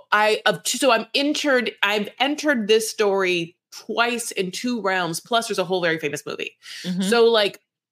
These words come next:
Speaker 2: She's, in
Speaker 1: and,
Speaker 2: her
Speaker 1: you
Speaker 2: mind,
Speaker 1: know
Speaker 2: she's like, "The rain and Spain stays mainly on the plain." Okay, and if it's not done in a certain, eh, the rain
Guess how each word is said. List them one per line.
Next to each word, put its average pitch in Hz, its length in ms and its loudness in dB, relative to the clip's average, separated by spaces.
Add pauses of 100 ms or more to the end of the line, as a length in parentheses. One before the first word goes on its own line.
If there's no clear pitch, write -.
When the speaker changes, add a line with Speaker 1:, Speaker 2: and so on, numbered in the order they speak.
(360)
Speaker 2:
She's, 214 260 -4
in 247 140 0
Speaker 1:
and, 277 80 4
Speaker 2:
her 269 60 4
Speaker 1:
you 240 60 2
Speaker 2:
mind, 220 180 4
Speaker 1:
know 196 120 4
Speaker 2:
she's 202 260 -2
like, 180 220 0
"The 185 100 0
rain 190 160 2
and 220 80 0
Spain 196 280 0
stays 180 220 -2
mainly 175 260 2
on 170 60 0
the 165 80 -2
plain." 139 400 -4
Okay, 160 260 0
and 143 80 -4
if 156 80 -4
it's 170 180 -6
not 175 300 2
done 180 280 2
in 160 100 0
a 165 60 -2
certain, 180 440 0
eh, 180 120 2 (320)
the 220 100 2
rain 453 540 2